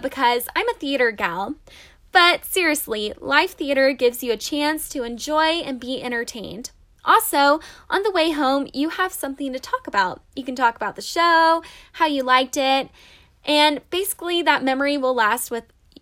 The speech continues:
you guys forever. Number eight, go to breakfast together. I feel like breakfast is so underrated, and it should be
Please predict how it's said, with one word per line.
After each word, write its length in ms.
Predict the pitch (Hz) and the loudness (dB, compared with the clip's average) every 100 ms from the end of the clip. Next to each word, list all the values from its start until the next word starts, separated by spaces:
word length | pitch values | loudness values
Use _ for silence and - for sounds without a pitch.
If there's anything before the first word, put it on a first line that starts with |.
| - | -8
you 140 | 254 | -4
guys 320 | 247 220 233 | 0 0 0
forever. 640 | - - - - 202 220 254 _ _ _ _ _ _ _ | -6 0 0 0 -2 -4 -8 _ _ _ _ _ _ _
Number 360 | 311 370 415 302 - | 0 2 2 2 2
eight, 420 | 269 214 - - _ _ - | -2 -4 -8 -16 _ _ 2
go 180 | 311 349 | 4 4
to 460 | - 349 339 339 - | 0 0 2 0 -2
breakfast 540 | 330 - - 240 - | -2 -2 -2 -6 -4
together. 680 | 208 208 214 202 185 180 269 _ - - - _ _ _ | -8 -6 -6 -6 -6 -8 -10 _ -20 -20 -20 _ _ _
I 80 | 370 | -2
feel 200 | 403 415 | 0 4
like 280 | 381 339 - | 4 4 4
breakfast 560 | 247 262 330 302 - | 4 4 0 0 0
is 200 | - 269 | -2 -2
so 360 | - - 320 339 | -2 4 6 6
underrated, 760 | 294 262 226 214 196 202 220 - | 4 2 -2 -4 -2 -4 -4 -2
and 120 | 285 | 0
it 140 | 302 | 2
should 320 | - - 359 - | 0 0 -2 0
be 340 | 302 302 302 | 0 2 0